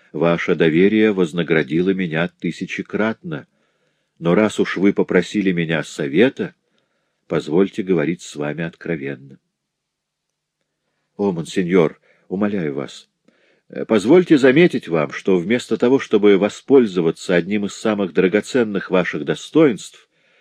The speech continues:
вы лишаете себя неповторимого счастья,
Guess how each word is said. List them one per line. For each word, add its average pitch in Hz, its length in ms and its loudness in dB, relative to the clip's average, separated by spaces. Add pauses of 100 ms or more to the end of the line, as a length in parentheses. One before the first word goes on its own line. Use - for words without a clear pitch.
(220)
вы 113 160 6
лишаете 147 540 4
себя 123 500 0 (140)
неповторимого 120 800 2
счастья, - 800 -4